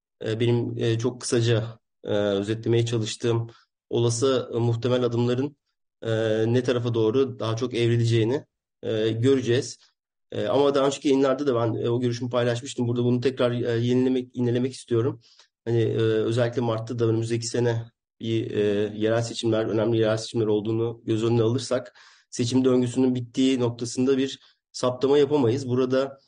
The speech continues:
e, biraz daha, e, yani bütçe dengelerine bakacak olursak makroekonomik resimde orada hem, e, seçim vaatleri hem,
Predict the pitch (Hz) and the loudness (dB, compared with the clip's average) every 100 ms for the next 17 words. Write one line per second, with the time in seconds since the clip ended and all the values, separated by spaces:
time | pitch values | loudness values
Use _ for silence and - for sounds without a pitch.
0 | _ _ _ - 110 107 104 104 104 - | _ _ _ -8 -4 -2 0 0 -2 -8
1 | 123 120 117 123 123 123 - 107 117 104 | -4 0 2 4 4 2 -2 -4 -2 -2
2 | 104 - - 120 104 117 117 131 117 117 | -4 -12 -6 -2 -2 -4 -4 0 0 -2
3 | - 117 117 110 117 123 127 120 110 110 | -2 0 2 2 2 2 0 -2 -6 -4
4 | 95 98 101 113 107 120 113 113 113 113 | -8 -6 -4 -2 -2 2 0 2 2 2
5 | 117 113 117 113 147 - - _ _ 113 | 0 0 -2 0 -2 -6 -20 _ _ 0
6 | 123 123 131 143 131 - 117 113 117 127 | 2 4 2 2 0 0 0 0 0 0
7 | 123 120 113 117 120 143 135 135 | 2 2 0 -2 -2 -2 0 -4